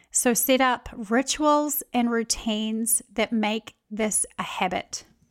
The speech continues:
That might look like a monthly self-reflection worksheet that you have saved that you do at the end of every month at work,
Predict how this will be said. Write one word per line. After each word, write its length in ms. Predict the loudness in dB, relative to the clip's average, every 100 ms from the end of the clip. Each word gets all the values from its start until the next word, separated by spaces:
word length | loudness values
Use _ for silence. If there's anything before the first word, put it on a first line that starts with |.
| _ _ _
That 140 | 2
might 280 | 4 2 2
look 260 | -2 0
like 240 | 0 0 0
a 140 | 0 0
monthly 760 | 0 0 -2 -4 -4 0 2
self-reflection 1300 | 0 0 2 0 2 0 0 -2 -2 0 0 2 2
worksheet 760 | 4 4 2 0 -2 0 -2 -4
that 140 | -4
you 160 | -2 -2
have 300 | 2 0 2
saved 560 | 0 2 2 0 -4
that 100 | -4
you 100 | -2
do 180 | 0 -2
at 60 | -2
the 100 | -2
end 100 | 0
of 80 | 0
every 240 | 0 0
month 400 | -2 0 -2 0
at 280 | 0 0 0
work, 500 | 4 6 4 -2 -18